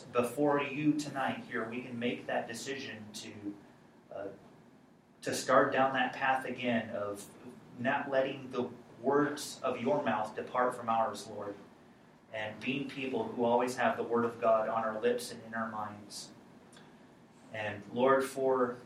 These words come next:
for others here tonight, I pray that you would continue to help and equip us, Lord, to be able to face the trials that we face, to face the temptations that come upon us,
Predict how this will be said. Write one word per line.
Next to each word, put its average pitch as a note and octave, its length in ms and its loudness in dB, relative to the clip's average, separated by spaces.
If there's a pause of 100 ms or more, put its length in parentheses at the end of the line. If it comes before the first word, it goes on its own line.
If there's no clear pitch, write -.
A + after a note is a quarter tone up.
for C3 160 0
others C3+ 380 2
here C#3 160 -2
tonight, C3 340 -2
I A#2 60 -4
pray C3 360 -2
that B2+ 140 -6
you B2+ 160 -6
would B2 240 2 (360)
continue E3 500 -4
to D3+ 140 0
help D3+ 420 4
and C3+ 160 -8
equip D3 340 0
us, A#2 360 0
Lord, A2+ 260 -2
to - 60 -14
be A#2+ 140 -4
able B2 180 0
to A#2 80 -6
face B2+ 380 -6
the B2 60 -12
trials C3 500 0
that A2+ 180 -4
we A#2 100 -8
face, C3 580 -6 (580)
to A2+ 300 -2
face C3+ 340 -2
the C#3 80 -6
temptations C3+ 1000 -2
that - 240 -4
come A#2+ 160 -2
upon B2+ 360 0
us, - 420 -4